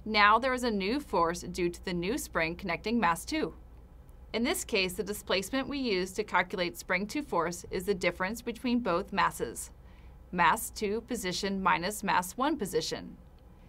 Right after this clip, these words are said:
And there is also a damping force resisting the spring two force.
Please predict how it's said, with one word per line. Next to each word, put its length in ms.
And 340
there 140
is 100
also 380
a 60
damping 380
force 380
resisting 440
the 100
spring 320
two 160
force. 460